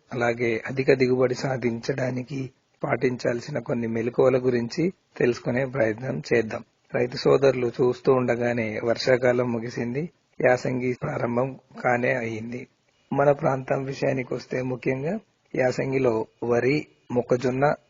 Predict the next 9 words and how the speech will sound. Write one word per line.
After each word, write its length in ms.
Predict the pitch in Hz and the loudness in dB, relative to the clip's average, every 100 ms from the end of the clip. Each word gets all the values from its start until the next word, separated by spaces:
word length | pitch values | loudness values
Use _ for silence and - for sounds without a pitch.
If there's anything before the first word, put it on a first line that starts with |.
| - | -4
అలాగే 540 | 117 120 117 117 117 - _ - | 0 0 0 -2 -4 -8 _ -8
విత్తనోత్పత్తి 1160 | 123 - 139 131 - 127 131 - 120 113 117 - _ 123 | 0 2 2 0 2 0 0 0 0 0 -2 -10 _ -10
జొన్న 420 | 123 127 120 110 - _ _ 135 | -4 -2 -2 -6 -12 _ _ -4
ఈ 120 | 127 | -2
మూడు 520 | 123 131 139 143 190 - | 0 2 4 4 2 -6
ప్రధాన 380 | 135 123 123 131 | -6 0 2 0
పంటలు. 460 | 120 117 113 110 - _ 151 | -2 -4 -6 -10 -12 _ 0
ఈరోజు 340 | 139 143 135 | 6 6 6
మనం 340 | 127 123 180 | 0 -2 -4